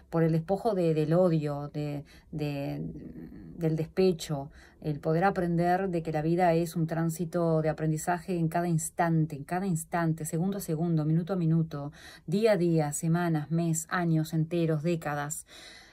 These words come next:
Entonces estamos aprendiendo a ser es mejor seres humanos, a ser mejor seres humanos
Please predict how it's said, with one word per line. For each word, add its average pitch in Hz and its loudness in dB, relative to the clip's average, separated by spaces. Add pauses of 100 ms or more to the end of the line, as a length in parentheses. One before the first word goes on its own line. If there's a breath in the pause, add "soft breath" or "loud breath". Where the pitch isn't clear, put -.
Entonces 180 0
estamos 190 0
aprendiendo 160 2
a 151 -4
ser 170 -2
es 165 -2
mejor 190 2 (640 soft breath)
seres 165 -4
humanos, 139 -8 (160)
a 160 -6
ser 175 0
mejor 170 -4
seres 160 -8
humanos 139 -10